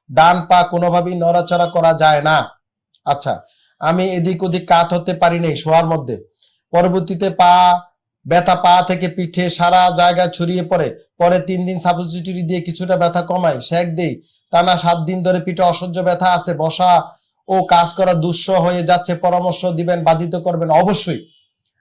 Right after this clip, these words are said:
আপনার এখন একটি কাজ, আপনি মাসেল রিল্যাক্সিং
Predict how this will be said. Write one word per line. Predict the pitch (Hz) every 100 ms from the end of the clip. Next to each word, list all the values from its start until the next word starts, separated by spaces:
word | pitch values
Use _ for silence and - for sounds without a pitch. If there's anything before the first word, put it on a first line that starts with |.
| -
আপনার | 185 - 202 196
এখন | 185 196
একটি | 185 - 202
কাজ, | 196 196 214 - - _ _ _ _ _ _ _ _ _ _ _ _ _ 156
আপনি | 170 202
মাসেল | 190 180 170 214
রিল্যাক্সিং | 196 196 196 160 147 107